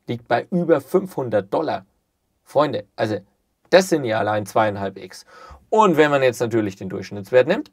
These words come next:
hey, da stehen ja die tausendneunhundertfünf Dollar. Jetzt darf man aber auch sagen, es wird nicht langweilig für die Zukunft. Also allein die Prognose für zweitausenddreißig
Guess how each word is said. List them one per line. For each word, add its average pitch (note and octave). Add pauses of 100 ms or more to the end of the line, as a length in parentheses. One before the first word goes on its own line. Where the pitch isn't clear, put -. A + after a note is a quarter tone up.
(140)
hey, D3
da G2
stehen B2
ja A2+
die G#2+
tausendneunhundertfünf A2+
Dollar. - (400)
Jetzt - (120)
darf C3
man D3+
aber C3+
auch B2
sagen, C3+
es B2
wird D3
nicht B2+
langweilig C#3
für C#3+
die A#2
Zukunft. F3
Also A#2+
allein B2
die D3
Prognose C3+
für C3
zweitausenddreißig A#2+